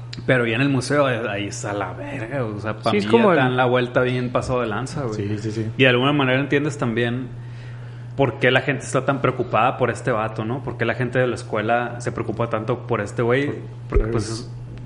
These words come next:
Speaker 1: porque es un güey que se preocupa por los demás, pues, y los, y los ayuda. Y de hecho,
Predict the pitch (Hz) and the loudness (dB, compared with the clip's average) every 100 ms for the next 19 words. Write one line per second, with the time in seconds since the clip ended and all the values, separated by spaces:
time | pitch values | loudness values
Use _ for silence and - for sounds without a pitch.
0 | - - - - 107 135 127 131 135 123 | -12 -8 -6 -4 -2 2 2 2 -2 -2
1 | 113 143 147 135 110 104 151 - 160 143 | 0 0 0 0 -2 -2 -4 -2 -4 -2
2 | 113 117 120 117 117 101 117 143 147 139 | -4 -2 0 0 -2 0 2 2 2 2
3 | 131 117 120 113 - 160 - | 0 2 2 2 2 2 0